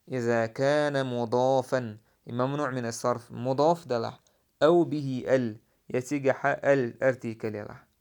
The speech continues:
إيش تو منش تو باختو.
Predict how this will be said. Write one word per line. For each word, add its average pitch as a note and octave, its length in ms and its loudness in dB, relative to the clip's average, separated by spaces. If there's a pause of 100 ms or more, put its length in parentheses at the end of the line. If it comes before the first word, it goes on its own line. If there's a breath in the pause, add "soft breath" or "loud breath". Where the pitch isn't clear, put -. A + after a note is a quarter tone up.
(2750)
إيش A#2+ 160 -12
تو A#2+ 120 -10
منش G#2+ 320 -8
تو - 160 -16
باختو. A#2 440 -12